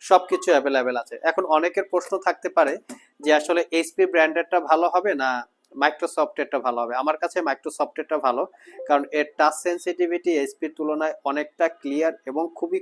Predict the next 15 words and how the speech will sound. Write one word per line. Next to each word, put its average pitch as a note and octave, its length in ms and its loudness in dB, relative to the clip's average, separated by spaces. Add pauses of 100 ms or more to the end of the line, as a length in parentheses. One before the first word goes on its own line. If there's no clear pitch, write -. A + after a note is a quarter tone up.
কোয়ালিটি B2+ 360 -2 (100)
সম্পন্ন। B2+ 360 -6 (540)
আর C3 120 0
এটা D#3 180 -4
কিন্তু E3+ 220 -4
অনেকটা E3+ 220 -4 (260)
স্টাইলিশড, C#3+ 480 -2 (160)
এই D3 120 -2
স্পিডটা F3 420 -4
অতটা E3+ 220 -4 (200)
স্টাইলিশ D3+ 380 -2 (120)
না। C3+ 60 -4 (540)
Microsoft - 500 -4
Surface-টা D3+ 440 -4 (160)
অনেকটাই C#3+ 360 -6